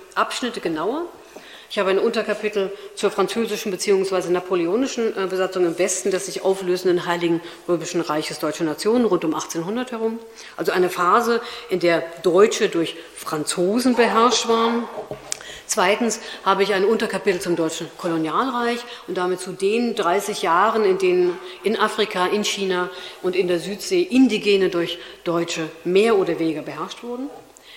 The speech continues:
Drittens habe ich ein Kapitel zur nationalsozialistischen Besatzungspolitik in West- und Osteuropa und damit eine Phase von bis zu sechs Jahren, wo eine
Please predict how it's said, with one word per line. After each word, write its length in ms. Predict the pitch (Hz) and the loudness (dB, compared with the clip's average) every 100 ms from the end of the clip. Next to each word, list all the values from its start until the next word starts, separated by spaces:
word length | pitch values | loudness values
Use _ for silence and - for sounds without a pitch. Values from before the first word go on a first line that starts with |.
| - - | -20 -10
Drittens 420 | 233 240 254 226 | -4 0 0 0
habe 160 | 190 | -2
ich 100 | 180 | -2
ein 100 | 185 | -2
Kapitel 320 | 175 175 175 - | -2 -4 -4 -4
zur 120 | 175 | -4
nationalsozialistischen 1040 | 160 165 170 165 165 175 160 - - 175 | -4 -2 -2 -2 -4 -6 -8 -8 -8 -6
Besatzungspolitik 920 | 160 196 208 202 - 180 170 180 - - - - - - | -2 -2 0 -2 -2 -4 -2 -6 -8 -16 -18 -18 -18 -8
in 220 | 180 165 | -2 2
West- 240 | 175 175 175 | 0 0 -4
und 100 | 151 | -2
Osteuropa 640 | 226 - 214 196 214 202 | -2 0 0 2 2 2
und 180 | 175 175 | 0 0
damit 220 | 165 170 | 0 0
eine 160 | 170 170 | 0 -2
Phase 380 | 175 165 190 | 0 0 0
von 180 | 180 180 | -2 -4
bis 140 | 175 - | -4 -8
zu 120 | 175 | -6
sechs 360 | 147 180 - | -4 -4 -2
Jahren, 500 | 180 165 202 226 214 214 - - - | -2 2 2 2 0 -2 -10 -16 -6
wo 80 | 196 | -2
eine 320 | 180 170 165 | 0 0 -2